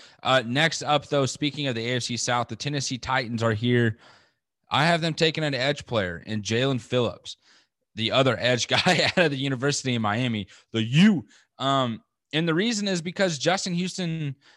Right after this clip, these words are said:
excuse me, not Justin Houston, J-, the Jadeveon Clowney is a guy that you went after this free agency, and then he just, you don't see anything from him. And that's kinda what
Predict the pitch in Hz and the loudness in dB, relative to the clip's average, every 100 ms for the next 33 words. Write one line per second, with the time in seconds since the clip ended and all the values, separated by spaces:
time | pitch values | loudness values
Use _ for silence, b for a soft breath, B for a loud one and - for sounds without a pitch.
0 | b 120 123 170 160 127 127 110 113 107 | b -6 -4 -4 -4 -4 -4 -6 -8 -10
1 | - 120 107 107 147 - 120 139 170 170 | -10 -12 -12 -4 -4 -2 -4 2 2 2
2 | 135 - 147 180 139 117 110 127 143 123 | 0 -2 -2 -2 0 -2 -2 -2 -2 -2
3 | 120 135 156 151 120 - 117 110 101 98 | -4 -2 -2 -2 -2 -2 -4 -2 -4 -8
4 | 120 127 120 b b b _ - 156 180 | -8 -8 -10 b b b _ -8 -4 -2
5 | 185 165 180 165 196 190 196 196 180 190 | -2 -2 -4 -2 -2 -2 -2 -4 -2 -4
6 | 175 - 151 220 104 76 101 127 120 107 | -4 -2 -2 0 -4 -8 -8 -6 -6 -8
7 | _ _ _ _ 113 135 - 147 180 190 | _ _ _ _ -10 -8 -8 -8 -6 -6
8 | 180 185 | -4 -4